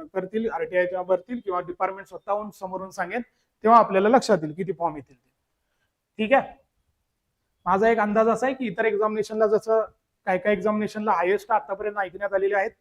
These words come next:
ते पन्नास साठ हजार पर्यंतचे फॉर्म होते, on an average वीस ते तीस हजार पर्यंत फॉर्म असतात,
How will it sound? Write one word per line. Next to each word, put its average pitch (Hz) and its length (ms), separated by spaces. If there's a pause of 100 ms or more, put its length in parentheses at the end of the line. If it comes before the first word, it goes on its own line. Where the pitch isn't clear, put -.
(340)
ते - 40
पन्नास 214 360
साठ 202 160
हजार 175 240
पर्यंतचे 175 460
फॉर्म 160 240
होते, 165 220 (400)
on 208 120
an 208 120
average 196 400
वीस 202 240
ते 208 60
तीस 202 260
हजार 185 240
पर्यंत 185 340
फॉर्म 170 200
असतात, 202 220